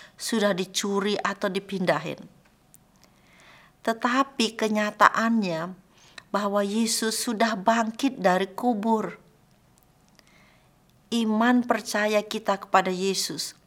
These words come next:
sudah bangkit dari kubur dan hidup adalah iman berdasarkan fakta, walaupun tidak masuk akal manusia.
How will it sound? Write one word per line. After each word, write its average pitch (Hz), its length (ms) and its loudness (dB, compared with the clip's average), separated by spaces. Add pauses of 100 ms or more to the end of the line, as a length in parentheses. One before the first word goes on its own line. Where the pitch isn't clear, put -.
(880)
sudah 208 380 -2
bangkit 196 400 2
dari 185 240 0
kubur 185 640 0
dan 190 260 2
hidup 185 720 0
adalah 190 400 4
iman 208 560 2
berdasarkan 185 720 -2
fakta, 196 720 0 (1040)
walaupun 220 640 4
tidak 196 320 0
masuk 196 320 -4
akal 190 400 0
manusia. 170 640 -10